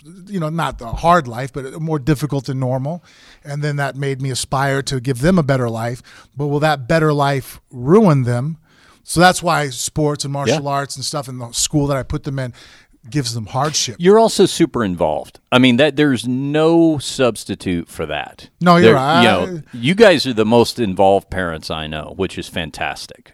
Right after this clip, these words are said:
Speaker 2: I mean, you're just
Speaker 1: I try as much as I can, yeah.
Speaker 2: No, I, I think you do. And even, I mean, and, and the thing is, too, you guys, you, you know, you in particular with all the travel and stuff, you'll find a way to be involved even when you can't be there directly to be involved. Like,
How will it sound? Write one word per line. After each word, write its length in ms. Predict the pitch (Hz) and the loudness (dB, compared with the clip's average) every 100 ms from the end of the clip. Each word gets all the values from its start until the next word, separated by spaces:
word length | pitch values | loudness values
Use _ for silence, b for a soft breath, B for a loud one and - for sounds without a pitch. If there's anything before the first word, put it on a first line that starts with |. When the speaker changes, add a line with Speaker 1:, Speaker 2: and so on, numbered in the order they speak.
| _ | _
Speaker 2:
I 100 | 95 | -4
mean, 220 | 92 87 | -2 -2
you're 160 | 90 101 | -2 -4
just 500 | 90 120 127 120 - | -4 2 4 4 -2
Speaker 1:
I 20 | - | -4
try 300 | 190 147 95 | -2 -2 -6
as 200 | 110 107 | -12 -10
much 160 | 131 110 | -8 -8
as 80 | 104 | -10
I 20 | |
can, 240 | 131 107 | -14 -14
yeah. 140 | 90 - | -14 -2
Speaker 2:
No, 240 | 185 262 | 2 4
I, 280 | 101 117 127 | 2 -2 -2
I 60 | 135 | -2
think 180 | 170 156 | 0 -2
you 60 | |
do. 80 | 165 | 0
And 140 | 196 | 0
even, 300 | 208 269 226 143 | 2 2 0 -2
I 80 | |
mean, 220 | 170 180 165 | -2 -2 -4
and, 180 | 160 165 | -4 -4
and 180 | 170 180 | -4 -4
the 60 | |
thing 280 | 170 185 208 | -2 -2 0
is, 200 | 202 - | -2 -4
too, 400 | - 185 202 202 b b b | -4 -4 -2 -6 b b b
you 360 | 120 113 175 240 | -16 -2 2 4
guys, 800 | 226 185 156 147 139 135 - - | 4 4 2 2 2 0 -4 -10
you, 340 | 120 107 117 131 | -12 -10 -8 0
you 60 | 143 | 2
know, 120 | 123 | 4
you 180 | 131 180 | 2 0
in 80 | |
particular 360 | 131 147 156 139 | 0 -2 0 2
with 120 | 117 | 4
all 120 | 117 | 4
the 80 | 101 | 4
travel 360 | - 143 147 123 | 2 2 2 0
and 100 | 98 | -2
stuff, 300 | - 104 107 | 0 0 6
you'll 240 | 135 196 | 8 8
find 580 | - - 160 165 180 165 | 4 -2 -2 -2 -2 0
a 60 | 131 | 2
way 460 | 120 117 117 117 | 4 2 2 0
to 80 | 107 | -4
be 340 | 95 117 123 | -2 0 0
involved 720 | 120 110 101 113 113 110 98 | 0 0 4 4 6 2 0
even 320 | 117 117 113 107 | -2 0 0 -2
when 160 | 107 | -2
you 100 | 98 | -4
can't 380 | - 117 104 95 | -4 -6 -6 -4
be 160 | 107 101 | -2 0
there 180 | 98 | -2
directly 580 | 90 90 90 - 95 87 | -2 -2 -2 -2 -6 -6
to 80 | 85 | -6
be 200 | 85 85 | -6 -6
involved. 540 | 82 82 82 80 - | -6 -4 -4 -6 0
Like, 200 | 117 113 | 4 4